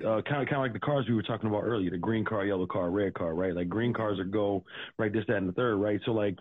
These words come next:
for, for, for perfect example, I'll, I'll give you a personal example. When, when I'm dealing with, like, a, a woman, right, if she has kids coming in, okay, were you a wife when you had these kids, or are you just a baby mom? Because that lets me know the type of person that I'm dealing with, or the type of person that I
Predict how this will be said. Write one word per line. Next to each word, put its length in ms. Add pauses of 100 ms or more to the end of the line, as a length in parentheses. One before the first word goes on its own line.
for, 400
for, 120 (180)
for 200 (200)
perfect 240
example, 460
I'll, 80
I'll 80
give 160
you 60
a 20
personal 360
example. 440
When, 340 (360)
when 120
I'm 100
dealing 320
with, 120
like, 180
a, 100
a 320
woman, 380
right, 240
if 180
she 100
has 200 (100)
kids 280
coming 260
in, 160
okay, 300
were 140
you 200
a 60
wife 340
when 100
you 120
had 160
these 200
kids, 220
or 60
are 40
you 120
just 180
a 40
baby 200
mom? 320 (600)
Because 200
that 80
lets 200
me 80
know 300
the 80
type 160
of 140
person 260
that 60
I'm 120
dealing 300
with, 100
or 300 (300)
the 80
type 160
of 100
person 280
that 100
I 100